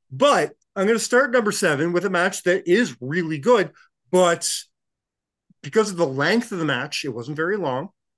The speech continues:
and it wasn't Kurt that came out looking like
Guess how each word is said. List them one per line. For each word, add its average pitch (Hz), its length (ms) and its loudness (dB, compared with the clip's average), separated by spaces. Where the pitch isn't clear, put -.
and 190 560 2
it - 180 2
wasn't 185 600 -2
Kurt - 420 -8
that 156 100 -10
came 160 300 -2
out 175 180 -2
looking 160 640 -6
like 147 260 -4